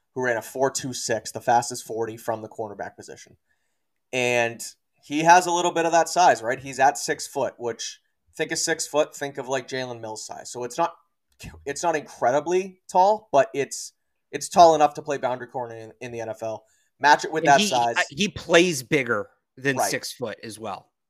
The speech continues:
Speaker 1: Yeah. So, yeah, Michigan guy, matched the four two six with the size.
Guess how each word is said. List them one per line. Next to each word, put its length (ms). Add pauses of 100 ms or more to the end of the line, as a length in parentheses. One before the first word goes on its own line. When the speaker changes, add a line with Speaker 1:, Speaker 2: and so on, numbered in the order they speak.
(280)
Speaker 1:
Yeah. 220 (100)
So, 400 (420)
yeah, 220
Michigan 400
guy, 280
matched 400
the 60
four 260
two 180
six 360
with 160
the 80
size. 560